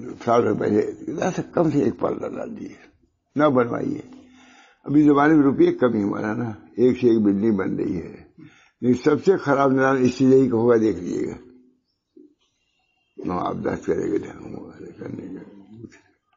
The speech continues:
کیونکہ اس کی قدر نہیں، اس کی قدر نہیں۔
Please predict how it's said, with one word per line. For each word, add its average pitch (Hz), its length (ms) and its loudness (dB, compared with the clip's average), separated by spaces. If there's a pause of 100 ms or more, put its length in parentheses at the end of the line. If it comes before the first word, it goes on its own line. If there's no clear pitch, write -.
(720)
کیونکہ 180 240 -2
اس 143 140 4
کی 143 120 0
قدر 101 360 -4
نہیں، - 360 -12 (2000)
اس 135 160 -4
کی 120 140 -2
قدر - 340 -10
نہیں۔ - 200 -12